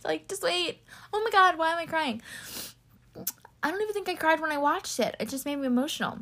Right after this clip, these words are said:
She's like, "I'm coming. I'll see you soon." You know, like, "Oh my God," so emotional. So it plays God's Hands by Jewel, which is also, like, fuck. Like, that song fucks me up. Um, oof. Pacey tells Joey that she's off the hook,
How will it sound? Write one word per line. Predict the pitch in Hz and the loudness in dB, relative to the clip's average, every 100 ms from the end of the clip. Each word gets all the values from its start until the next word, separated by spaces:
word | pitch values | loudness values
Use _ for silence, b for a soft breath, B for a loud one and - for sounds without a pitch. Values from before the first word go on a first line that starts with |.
| 233 | -12
She's | - - 269 | -8 -4 -2
like, | 277 | -2
"I'm | 302 | -4
coming. | - 302 285 277 | -6 -4 -2 0
I'll | 294 | -2
see | 302 302 | -2 -2
you | 302 | -2
soon." | - 285 240 233 233 | -2 -2 0 2 0
You | 254 | 0
know, | 233 226 226 | 2 2 0
like, | 240 - | -2 -2
"Oh | 294 | -4
my | 277 | 0
God," | 233 208 - _ | 4 2 0 _
so | - - 285 277 | -14 -6 2 4
emotional. | 247 220 202 214 | 4 2 -2 -4
So | 226 254 240 226 - - - _ - _ _ - B B B B | 2 4 4 0 -8 -20 -20 _ -20 _ _ -10 B B B B
it | 285 | -2
plays | 277 302 247 | 2 2 6
God's | 233 214 220 | 8 10 8
Hands | 240 247 247 | 4 2 4
by | 240 233 | 2 2
Jewel, | 208 208 214 | 4 4 4
which | 220 | 0
is | 226 | 2
also, | 208 202 214 | 4 4 4
like, | 214 - - | 2 2 -2
fuck. | - - - 202 233 233 269 | -8 2 12 12 12 8 0
Like, | 226 | 2
that | 240 240 | 0 0
song | 226 | 0
fucks | 214 220 185 | 2 0 2
me | 190 | 2
up. | 196 - B B B B B - | 2 -2 B B B B B 2
Um, | 240 233 214 202 196 - _ _ - _ _ _ _ _ - | 8 8 8 4 -2 -8 _ _ -20 _ _ _ _ _ 4
oof. | 330 262 B B B B _ - | 4 4 B B B B _ -6
Pacey | 302 302 320 330 339 | -2 0 0 0 -2
tells | 320 285 254 | 0 2 2
Joey | 233 233 226 233 262 269 - | 4 6 6 4 2 -2 -12
that | 208 214 214 | 2 6 6
she's | - 240 | 4 4
off | 220 208 | 6 6
the | 254 | 4
hook, | 226 208 247 - | 4 4 2 -4